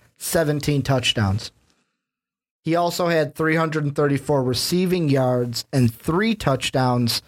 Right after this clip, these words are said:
So that kinda puts on, that's a little bit skewed from my number. I said a little bit less in the yards, a little bit more in the touchdown category, but that's your base.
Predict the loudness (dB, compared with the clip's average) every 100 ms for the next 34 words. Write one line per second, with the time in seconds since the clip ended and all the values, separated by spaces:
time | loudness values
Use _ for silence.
0 | -14 -16 -16 -20 _ -6 -2 0 -2 -6
1 | -8 0 2 2 0 0 0 -2 0 0
2 | 2 0 -2 -8 _ _ -4 0 0 0
3 | 0 0 0 -2 -4 -4 -4 0 0 0
4 | 0 0 2 0 0 0 -2 0 0 0
5 | 0 0 -2 _ -12 -4 0 0 0 -2
6 | -2 -2 0 -2 0 2 0 0 -2 -2
7 | 0 -2 0 0 2 2 -2 -6 _ _
8 | -20 -4 0 0 0 0 2 2 -2 -6
9 | _ _ _ -8 -2 0 0 0 0 0
10 | 0 0 0 0 -2 -2 -2 -2 -2 0
11 | 0 -2 -4 -6